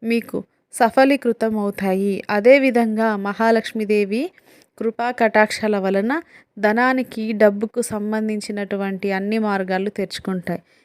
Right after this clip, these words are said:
ఈ సమయంలో ఈ రాశి వాళ్లకు అన్ని రకాలుగా కూడా లాభాలు, ధన లాభాలు కలుగుతాయి.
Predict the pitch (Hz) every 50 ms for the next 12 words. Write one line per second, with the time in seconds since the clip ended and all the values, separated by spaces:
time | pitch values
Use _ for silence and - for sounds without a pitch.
0 | _ _ - - 247 254 - 247 220 208 220 233 247 254 240 226 226 220 226 254
1 | 247 - 226 233 240 240 233 196 180 185 196 214 214 - 269 262 233 233 226 208
2 | 208 208 208 - _ 226 226 202 185 185 196 208 220 233 247 226 214 196 - -
3 | 202 196 196 202 190 185 202 196 190 _ - 190 185 185 190 220 240 233 214 196
4 | 190 190 190 190 185 185 196 233 226 220 196 190 196 196 196 190 190 180 180 170
5 | 185 208 - - 196 185 180 190 185 - - -